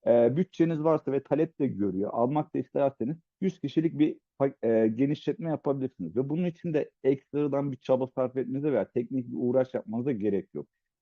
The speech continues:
Sadece bu tarafta bize onay vermeniz yeterli. Biz uzaktan pakete müdahale edebiliyoruz zaten.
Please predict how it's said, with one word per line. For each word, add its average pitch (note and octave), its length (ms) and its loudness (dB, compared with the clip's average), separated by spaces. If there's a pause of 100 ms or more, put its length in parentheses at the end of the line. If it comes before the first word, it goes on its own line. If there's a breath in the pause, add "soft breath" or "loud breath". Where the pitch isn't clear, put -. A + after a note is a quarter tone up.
(120)
Sadece D3 420 6
bu C#3+ 40 -6
tarafta B2+ 460 2
bize B2+ 140 -4
onay C3+ 440 0
vermeniz C3 420 0
yeterli. B2 440 -2
Biz B2 160 -10
uzaktan B2 460 0
pakete A2+ 380 -6
müdahale A2+ 420 2
edebiliyoruz F2+ 560 -2
zaten. C2+ 320 -14